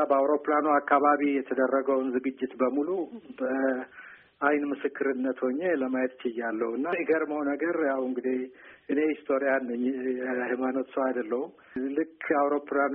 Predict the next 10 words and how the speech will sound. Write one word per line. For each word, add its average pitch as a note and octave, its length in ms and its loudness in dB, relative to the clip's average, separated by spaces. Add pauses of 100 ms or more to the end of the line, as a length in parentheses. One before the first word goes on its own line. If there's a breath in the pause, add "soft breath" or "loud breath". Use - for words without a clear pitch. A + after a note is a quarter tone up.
(120)
ሊያርፍ C3 360 -2
አካባቢ C3+ 520 0 (280)
ቀስተ C#3 320 0
ደመና B2+ 440 -2
ታየ። A#2 280 -6 (200)
እሱም D3 360 -4
ብዙ D3 220 0 (380)
መወያያ C3+ 440 2 (220)
ነጥብ C#3 360 -4 (100)
ሆኗል። B2 380 -2